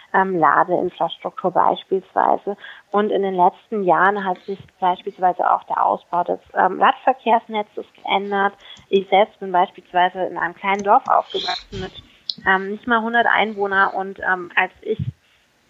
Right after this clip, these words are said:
ähm, als ich klein war, gab's in alle Richtungen, die vom Dorf rausgeführt haben, nur die Straße. Mittlerweile wurden tatsächlich in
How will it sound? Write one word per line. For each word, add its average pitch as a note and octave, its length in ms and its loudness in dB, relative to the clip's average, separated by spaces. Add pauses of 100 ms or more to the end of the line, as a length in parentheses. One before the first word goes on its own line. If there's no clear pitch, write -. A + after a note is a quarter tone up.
(240)
ähm, G3 400 0 (280)
als G3+ 200 2
ich G3+ 160 -16
klein G#3+ 340 2
war, G3 220 4
gab's F#3+ 420 -2
in G3 100 -14
alle G3 320 2
Richtungen, G#3+ 640 -12
die G3+ 80 -20
vom G3+ 200 -16
Dorf F#3+ 200 -6
rausgeführt G3 540 -6
haben, G3+ 260 -4 (360)
nur G#3+ 200 -4
die G#3 100 -10
Straße. F3 560 4
Mittlerweile F#3+ 640 2 (120)
wurden G3 300 -10
tatsächlich G3 680 -4
in F#3+ 200 -4